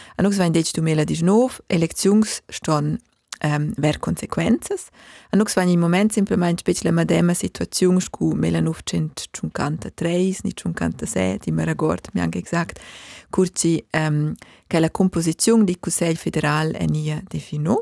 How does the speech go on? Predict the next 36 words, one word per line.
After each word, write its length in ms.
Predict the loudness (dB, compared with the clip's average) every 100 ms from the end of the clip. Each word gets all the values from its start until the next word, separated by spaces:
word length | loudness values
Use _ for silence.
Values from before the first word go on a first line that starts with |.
| 0
la 120 | 0
da 120 | 2
vos 220 | 4 4
eda. 300 | 4 4 2
A 640 | 0 -4 -20 -20 -20 _ 2
nux 140 | 4
vain 140 | 4 4
bec 180 | 2
fatg 300 | 0 -2 -2
bungas 300 | 2 4 4
experiences, 920 | 2 -2 -2 0 4 2 2 -2 -4 -4
dumilatreis, 920 | 0 4 4 2 0 0 0 0 -4 -8
eh, 260 | -4 -4
curci 340 | -4 -6 -6 -2
vain 220 | 0 2
bec 200 | 0 -4
savi, 480 | -4 -4 -2 -4 -6
ehm, 380 | -4 -2 -2 -4 -12 _
mantenere 520 | -4 -4 -2 -2 -2
il 100 | -4
sez 420 | -4 -4 -4 -12 -14 _ _ _ _ _ _ -4
dalla 260 | 2 2
seconda 420 | 2 0 2 2
consigliera 440 | 0 -6 -4 -4 -4
federale 480 | -6 -6 -4 -4 -4
Ruth 200 | -4 0
Metzler. 400 | 2 2 -2 -4 -8 -20 -20 -20 -12 -2
La 160 | -2
parteida 1200 | 0 -4 -4 _ 0 2 4 4 2 2 2 2 0 -6 -4
veva 380 | 0 2 0 -4 -4
da 140 | -2
let's 340 | 0 0 -2 -6
time, 380 | -2 0 2 0
si 140 | 0
mi 100 | 0 0
ricordo, 460 | 0 0 -2 -4